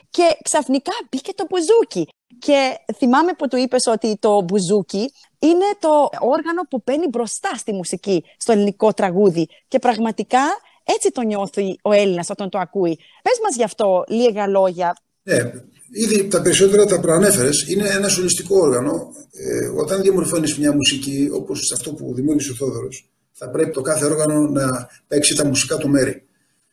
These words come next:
Speaker 2: Σαν σολιστικό όργανο που είναι το μπουζούκι και πολλά άλλα, όπως είναι και η ηλεκτρική κιθάρα, θα προηγηθεί μετά τη βασική μελωδία που ξεκινάει από το πιάνο, που είναι ένα, ένα όργανο το οποίο συνοδεύει, ή η κιθάρα, έτσι.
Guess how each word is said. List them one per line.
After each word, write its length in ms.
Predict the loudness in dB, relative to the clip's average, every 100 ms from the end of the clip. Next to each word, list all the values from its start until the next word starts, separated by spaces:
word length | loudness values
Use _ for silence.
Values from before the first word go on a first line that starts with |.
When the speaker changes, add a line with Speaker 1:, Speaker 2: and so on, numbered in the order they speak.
| _ -10
Speaker 2:
Σαν 200 | -4 -2
σολιστικό 480 | -2 -2 -2 2
όργανο 260 | 4 4 2
που 80 | 4
είναι 100 | 4
το 80 | 4
μπουζούκι 600 | 2 0 0 -2 -4 -8 -20 _ _
και 120 | -14
πολλά 380 | 0 4 4 2
άλλα, 120 | -2
όπως 200 | -2 -2
είναι 100 | -2
και 100 | -2
η 20 | -2
ηλεκτρική 360 | -4 -6 -8
κιθάρα, 540 | -8 -6 -6 -6 -8 -14 _ -6
θα 260 | -4 -4 -4
προηγηθεί 760 | 2 4 4 2 4 4 4 2
μετά 520 | 0 0 0 -8 -8
τη 80 | -4
βασική 440 | -2 -2 -4 -2 0
μελωδία 460 | 2 2 0 -2
που 80 | -4
ξεκινάει 500 | -8 -8 -6 -4 -4
από 180 | -4 -4
το 100 | -4
πιάνο, 320 | -6 -8 -8
που 120 | -8
είναι 100 | -4
ένα, 260 | -4 -4 -6
ένα 140 | -6 -2
όργανο 220 | 2 2
το 100 | 0
οποίο 240 | 2 2
συνοδεύει, 540 | 2 2 2 2 2 0
ή 240 | 2 2
η 40 |
κιθάρα, 540 | 2 0 -2 -2 -4 -6
έτσι. 340 | -6 -8 -12